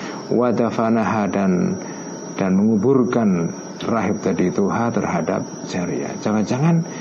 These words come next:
dia dihamili, kemudian dibunuh, kemudian dikuburkan. Itu pikiran yang muncul di keluarganya jariah tadi itu, yang datang dari syaitan, bisikan itu datang dari syaitan. Karena mereka punya pikiran seperti itu, fa'ata, maka datanglah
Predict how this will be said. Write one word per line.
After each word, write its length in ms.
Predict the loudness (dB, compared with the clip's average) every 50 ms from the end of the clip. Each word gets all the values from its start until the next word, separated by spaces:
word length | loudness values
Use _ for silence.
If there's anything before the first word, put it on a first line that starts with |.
| -10 -10 -12 -10 -4
dia 160 | 0 0 2
dihamili, 800 | 2 2 2 2 2 2 2 4 4 4 4 4 4 4 4 2
kemudian 320 | 2 2 2 2 4 4 4
dibunuh, 640 | 4 2 2 4 4 6 6 6 6 6 4 2 2
kemudian 400 | 2 2 2 2 2 2 2 2
dikuburkan. 640 | 2 2 2 2 2 2 2 0 0 -2 -4 -4 -4 -6 -10 -10 -12 -12 -10 -10 -10 -10 -10 -12 -12 -12 -12 -8 0 2
Itu 480 | 2 2 4 6 6 6 6 4 2 0 -4 -6 -8 -8 -10 -10 -10 -12 -12 -4 0
pikiran 480 | 0 0 2 4 4 4 6 6 6
yang 240 | 6 6 6 6 4
muncul 480 | 6 4 4 4 4 6 6 6 6 6
di 160 | 4 4 4
keluarganya 560 | 4 4 4 4 4 4 4 4 4 4 4
jariah 400 | 2 2 2 2 2 2 2 0
tadi 400 | 0 0 0 2 2 2 2 0
itu, 240 | 2 2 2 2 0 -2 -4 -10 -12 -12 -12 -12 -12 -2 2 2
yang 240 | 4 4 4 2 0
datang 320 | 0 -2 0 0 0 2
dari 160 | 2 2 2 2
syaitan, 480 | 2 4 4 4 4 2 0 0 0 -2 0
bisikan 400 | 0 0 0 2 2 2 2 4
itu 160 | 4 4 4
datang 160 | 2 2 2
dari 160 | 0 0 0
syaitan. 400 | -2 -2 -2 -2 -4 -4 -6 -8 -10 -10 -12 -12 -12 -12 -10 -10 -10 -8 -8 -8 -8 -10 -10 -10 -10 -10 -12 -12 -12 -12 -12 -12 -10 -12 -12 -4 0
Karena 320 | 0 2 4 4 4 4 6
mereka 400 | 6 4 4 4 2 0 2 4
punya 240 | 4 6 6 4
pikiran 400 | 4 4 4 4 4 4 4 4
seperti 480 | 4 4 2 4 4 6 6 6 6 6
itu, 160 | 6 4 4
fa'ata, 480 | 4 4 2 2 2 2 2 2 2 2
maka 320 | 4 2 2 2 0 0
datanglah 720 | 2 2 0 0 2 2 2 2 4 4 2 2 2 0